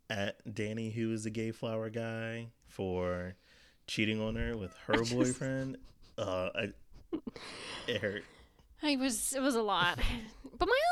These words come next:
Speaker 2: only question is,
Speaker 1: Yeah.
Speaker 2: distance-wise. So I'm wondering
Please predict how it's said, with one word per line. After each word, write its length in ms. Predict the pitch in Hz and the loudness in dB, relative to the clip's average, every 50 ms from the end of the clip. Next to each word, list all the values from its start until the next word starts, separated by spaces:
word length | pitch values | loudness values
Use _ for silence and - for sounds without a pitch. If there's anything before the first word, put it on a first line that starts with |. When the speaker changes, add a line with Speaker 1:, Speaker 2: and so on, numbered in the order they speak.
| 740 719 640 | 6 6 6
Speaker 2:
only 100 | 571 - | 4 6
question 460 | - 294 247 240 - - - 220 - | 8 6 6 6 4 0 -2 -2 -2
is, 380 | - 165 160 151 160 202 - - | -2 -2 -2 -4 -4 -6 -4 0
Speaker 1:
Yeah. 220 | 123 95 87 82 - - - - - - - - - - - - 233 | 0 0 0 -2 -8 -14 -20 -20 -20 -18 -18 -20 -20 -20 -10 -2 2
Speaker 2:
distance-wise. 760 | 214 302 302 - - 269 254 254 - 214 214 180 156 165 214 | 2 2 2 2 0 0 0 0 2 4 6 6 6 6 6
So 120 | - 294 294 | 4 4 6
I'm 120 | 311 311 | 6 8
wondering 260 | 370 494 523 554 539 | 8 8 8 8 8